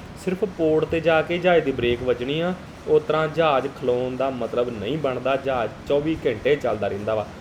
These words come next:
ਜਹਾਜ਼ ਖਲੋ ਗਿਆ ਤੇ ਪੈਸੇ ਉਸੇ ਵੇਲੇ ਬਣਨੇ ਬੰਦ ਹੋ ਜਾਣੇ ਆ। ਆਹ ਥੱਲੇ ਨੂੰ ਤੁਸੀਂ ਵੇਖਣ ਦਿਆ ਜੇ ਨਾ, ਇਹਦੀਆਂ ਚਾਰ ਪੰਜ ਮੰਜ਼ਿਲਾਂ ਥੱਲੇ ਨੂੰ ਹੋਰ ਹੈਗੀਆਂ ਵਾ। ਮੈਂ ਕਿਸੇ ਦਿਨ ਹੁਣ ਅਗਲੀ ਵੀਡੀਓ ਦੇ ਵਿੱਚ ਤੁਹਾਨੂੰ ਸਾਰਾ ਹੀ ਸੀਨ ਇੱਕ ਇਕੱਲੀ ਇਕੱਲੀ ਚੀਜ਼ ਵਿਖਾਊਂਗਾ।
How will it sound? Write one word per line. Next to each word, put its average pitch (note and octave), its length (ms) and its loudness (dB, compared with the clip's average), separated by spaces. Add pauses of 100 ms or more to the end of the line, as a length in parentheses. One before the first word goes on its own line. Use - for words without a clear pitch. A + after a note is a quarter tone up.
(260)
ਜਹਾਜ਼ C3 340 2
ਖਲੋ C3+ 200 2
ਗਿਆ D#3 140 4
ਤੇ E3 80 4
ਪੈਸੇ D3 280 2
ਉਸੇ C#3+ 240 2
ਵੇਲੇ D#3+ 180 4
ਬਣਨੇ B2 280 -2
ਬੰਦ A2+ 280 -2
ਹੋ B2+ 80 2
ਜਾਣੇ F#2+ 280 -4
ਆ। G#2+ 40 -6 (360)
ਆਹ D3+ 60 0 (100)
ਥੱਲੇ D3 220 4
ਨੂੰ E3 100 0
ਤੁਸੀਂ F3 160 2
ਵੇਖਣ D#3+ 220 0
ਦਿਆ F3 160 6
ਜੇ D#3+ 100 0
ਨਾ, D#3+ 120 0 (340)
ਇਹਦੀਆਂ F3 240 2 (120)
ਚਾਰ C#3+ 280 4
ਪੰਜ C#3+ 260 0
ਮੰਜ਼ਿਲਾਂ D3 300 0
ਥੱਲੇ C#3 260 -2
ਨੂੰ D3 100 0
ਹੋਰ C#3 220 2
ਹੈਗੀਆਂ C#3 340 0
ਵਾ। E3+ 140 -2 (360)
ਮੈਂ C#3+ 280 0
ਕਿਸੇ D3+ 240 0
ਦਿਨ D#3+ 160 2
ਹੁਣ D3+ 220 0
ਅਗਲੀ D#3 200 2
ਵੀਡੀਓ C#3+ 260 2
ਦੇ C#3+ 60 4
ਵਿੱਚ C#3 160 2
ਤੁਹਾਨੂੰ B2 260 -2 (120)
ਸਾਰਾ D#3 600 2
ਹੀ D#3 80 4
ਸੀਨ B2 300 -4
ਇੱਕ B2 100 -4 (100)
ਇਕੱਲੀ D3 200 -2
ਇਕੱਲੀ C#3 240 0
ਚੀਜ਼ B2 220 -6
ਵਿਖਾਊਂਗਾ। B2 500 -4